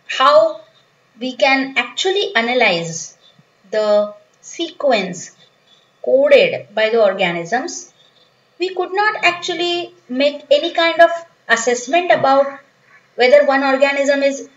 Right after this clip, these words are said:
related with another organism or not. Moreover, it was understood that only one percent of all organisms are able to be cultured in laboratory.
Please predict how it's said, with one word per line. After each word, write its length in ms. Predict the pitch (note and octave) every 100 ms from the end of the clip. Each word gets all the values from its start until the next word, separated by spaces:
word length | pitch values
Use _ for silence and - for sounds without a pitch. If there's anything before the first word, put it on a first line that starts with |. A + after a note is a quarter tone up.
| _
related 500 | A3+ B3 B3 C4 B3
with 240 | C#4 C#4 -
another 360 | A3 A3+ A3+ A#3+
organism 560 | G3+ G3 G#3 G3+ G#3 A3
or 100 | A#3
not. 400 | F#3 - - - _ _ _ _ _ _ _ _ _ _ _ _ _
Moreover, 800 | G#3 A#3 E4+ - F#3 G3+ - - _ _ _ _
it 140 | C4+
was 140 | D#4+ E4+
understood 600 | D4 D4 F#4+ - G#4+ C4
that 380 | A#3 A3+ - - _ _ -
only 640 | - G4 F#4+ E4 G#3 - - _ _ _ _ _ _ A3
one 420 | A#3+ C#4+ G4 G#4+
percent 640 | E4+ D4+ - D#4+ D#4 E4+
of 220 | D#4 D#4+ -
all 360 | B3+ C4+ C#4+ B3
organisms 840 | A#3 A3+ G#3+ G3 G#3+ E4 - - _ _ _ _ -
are 280 | A#3+ A#3+ -
able 480 | A#3+ G#3+ B3 B3+ - _ _ _ _
to 60 | A#3+
be 120 | B3
cultured 520 | A3+ G3+ - G3+ G3
in 140 | A3+ G#3
laboratory. 580 | E3+ E3+ E3 - E3